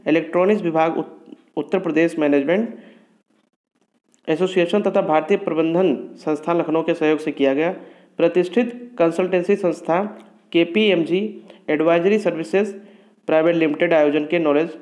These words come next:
पार्टनर थे। उत्तर प्रदेश के स्टार्टअप्स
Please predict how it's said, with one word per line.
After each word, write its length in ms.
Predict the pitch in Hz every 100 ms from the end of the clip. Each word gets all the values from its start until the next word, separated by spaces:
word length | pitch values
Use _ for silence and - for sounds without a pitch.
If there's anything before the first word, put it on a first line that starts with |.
| - _ _ _ _ _ _
पार्टनर 320 | 156 170 185 139
थे। 140 | 120 117 - - _ _ _ _ _ -
उत्तर 200 | 175 226
प्रदेश 260 | 214 202 196
के 120 | 196
स्टार्टअप्स 720 | 196 175 185 196 - - -